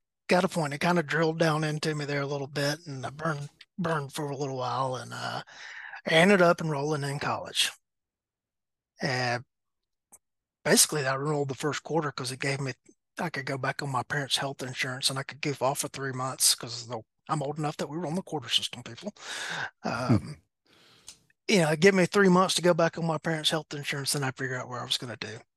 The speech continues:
Speaker 1: from there. And I was soon confronted with the fact that I was actually enjoying the classroom.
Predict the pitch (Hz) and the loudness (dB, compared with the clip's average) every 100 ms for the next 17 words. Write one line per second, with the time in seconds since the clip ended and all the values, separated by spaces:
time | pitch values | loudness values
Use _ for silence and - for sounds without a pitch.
0 | _ _ _ _ _ _ _ _ - 135 | _ _ _ _ _ _ _ _ -10 -8
1 | 123 117 - - _ _ - 151 135 131 | -6 -6 -8 -12 _ _ 0 2 2 2
2 | 127 123 120 - 240 240 151 156 147 139 | 2 2 6 6 6 0 -2 -4 -4 -4
3 | 143 - 160 156 196 147 135 131 127 147 | -6 -2 0 0 -2 -4 -2 -2 -2 0
4 | - 156 131 123 135 156 160 139 151 165 | 0 -4 -4 -6 -4 -4 -4 -4 -2 -2
5 | - - | -4 -8